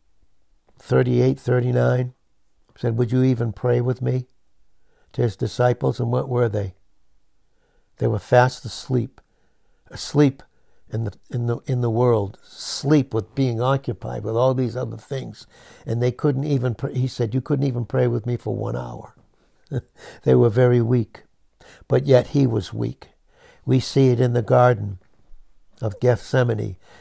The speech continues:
in Luke twenty-two forty-four, <clears throat> experiencing such pressure and pain, pain, physical, mental, emotional, spiritual, and physical pain to the point where blood was coming out of his pores.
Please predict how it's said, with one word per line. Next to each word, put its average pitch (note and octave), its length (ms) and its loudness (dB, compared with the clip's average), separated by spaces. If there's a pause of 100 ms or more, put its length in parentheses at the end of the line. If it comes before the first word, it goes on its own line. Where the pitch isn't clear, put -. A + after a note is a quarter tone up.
in A#2 160 -4
Luke B2 220 2
twenty-two C3 520 2
forty-four, A#2+ 800 2 (240)
<clears throat> - 240 -20
experiencing D#3+ 960 6
such - 400 4
pressure D#3+ 560 6
and B2+ 200 0
pain, - 540 0 (720)
pain, G3 300 6
physical, G3 580 0 (240)
mental, A3 560 4
emotional, F#3 720 2 (320)
spiritual, F#3+ 540 0
and B2 180 -6
physical F#3+ 440 0
pain C3+ 440 -4
to C3+ 100 -6
the B2 120 -2
point F#3+ 400 -2
where A#2 360 0 (280)
blood C#3+ 400 10
was B2+ 160 0
coming C#3+ 340 -2
out C3+ 220 0
of G#2+ 80 -2
his A2+ 160 -4
pores. G#2+ 580 -6